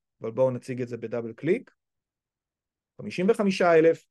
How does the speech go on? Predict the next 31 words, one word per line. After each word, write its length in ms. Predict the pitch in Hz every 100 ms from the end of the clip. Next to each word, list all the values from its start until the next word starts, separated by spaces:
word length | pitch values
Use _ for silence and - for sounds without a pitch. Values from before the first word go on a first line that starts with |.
| -
מה 140 | 95
שהיה 300 | - 107 120
בתום 420 | 120 113 - 240
שנה 260 | 208 156 131
שנייה, 460 | - 127 123 123 135 _ _ _ _
פלוס 540 | - 277 240 127 - _ _ _ _ _
חמישה 360 | 87 110 160 165
אחוז 220 | 151 143
תוספת 520 | 131 - 208 196 147 - _
עליו, 540 | - 165 160 170 165 110 - _ _ _
כולל 420 | - 135 160 147 143 _ _ 113
הריבית 340 | 101 110 120
ההיסטורית 500 | 117 - 151 139 123
שטרם 460 | - 98 104 104 101
שולמה. 360 | - 101 92 - _ _ _ _ _ _ _ _ _ _ _ _ _ -
עם 100 | 147
הדבר 340 | 151 170 247
היפה 320 | 240 190 196
הזה 200 | 170 170
אנחנו 280 | 175 147 156
כמובן 400 | 139 131 135 151
מגיעים 300 | 147 135 139
למנגנון 480 | 135 127 123 131 143
של 140 | 135
ריבית 260 | 123 123 135
דריבית, 400 | 135 151 165 220
אבל 280 | 165 151 147 _ _ -
בתהליך 440 | 135 139 139 165
שהוא 200 | - 160
מאוד, 300 | 135 143
אה, 60 | 147